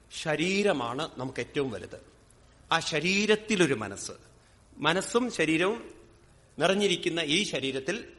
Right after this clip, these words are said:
ഒരു ജീവനും. അപ്പൊ ശരീരം വലുതും മനസ്സ് അതിനും ചെറുതും ജീവൻ അതിലും ചെറുതും. അപ്പൊ നമ്മൾ കൂടുതൽ വലുതായി കാണുന്നത് ആരെയാണ്?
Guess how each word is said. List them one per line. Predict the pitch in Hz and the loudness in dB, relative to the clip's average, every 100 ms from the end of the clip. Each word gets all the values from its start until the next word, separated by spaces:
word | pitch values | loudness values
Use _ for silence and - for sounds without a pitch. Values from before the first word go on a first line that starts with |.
| - 147 | -8 -4
ഒരു | 143 | -4
ജീവനും. | 113 113 101 95 - - - - - - - - - | -2 -4 -4 -8 -12 -20 -20 -20 -20 -20 -20 -20 -10
അപ്പൊ | - | -6
ശരീരം | 165 180 185 240 269 269 190 | 0 2 2 2 4 4 4
വലുതും | 143 143 185 - - - - - _ 143 | 2 2 -2 -4 -14 -20 -20 -20 _ 2
മനസ്സ് | 170 202 196 | 2 4 2
അതിനും | 170 180 | 2 -2
ചെറുതും | 175 135 135 156 220 - - - | -2 -2 -2 -4 -6 -16 -20 -16
ജീവൻ | 110 151 170 160 | -4 0 2 0
അതിലും | 127 160 240 - - - - - - - - | 2 2 2 0 -14 -20 -20 -20 -20 -10 -6
ചെറുതും. | 104 101 110 - _ _ _ | -6 -6 -16 -20 _ _ _
അപ്പൊ | - 165 | -6 -2
നമ്മൾ | 196 196 | 2 0
കൂടുതൽ | - 220 269 320 311 277 | 0 2 6 6 6 4
വലുതായി | 226 214 208 196 | 4 6 4 6
കാണുന്നത് | 185 185 185 175 | 4 4 2 2
ആരെയാണ്? | 165 160 143 135 | 4 4 2 -2